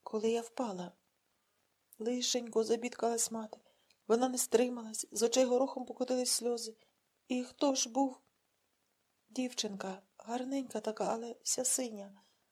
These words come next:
відказала Ольга. «Де вона?» — запитала мати.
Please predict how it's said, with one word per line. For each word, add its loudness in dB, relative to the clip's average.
відказала -2
Ольга. -8
«Де 0
вона?» — -4
запитала -2
мати. -10